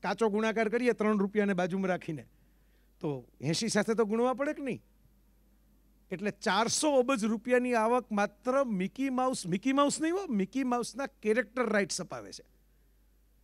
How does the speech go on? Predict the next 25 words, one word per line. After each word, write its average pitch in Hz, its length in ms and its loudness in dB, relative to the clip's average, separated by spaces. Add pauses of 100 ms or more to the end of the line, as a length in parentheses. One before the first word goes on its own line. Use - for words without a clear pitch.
(500)
કે 202 100 -2
તમારે 214 340 2
એનો 220 160 2
વાપરવો 226 440 6
હોય 208 120 4
સિમ્બોલ, 175 720 0
એનો 190 220 -2
લોગો, 185 480 0
એનું 175 160 -4
રમકડું 202 380 -2
બનાવવું 175 440 -2
હોય, 151 280 -2 (680)
એને 175 280 -4 (200)
નોટમાં 208 440 0
મૂકવો 190 360 0
હોય, 175 180 0
એને 180 160 0
પુસ્તકમાં 208 800 -4
મૂકવો 185 360 -2
હોય, 170 340 -2 (280)
તો 196 80 4
ડિઝનીને 185 500 2
રોયલ્ટી 202 400 0
રાઇટ્સ 190 300 -2
આપવાના. 143 400 -12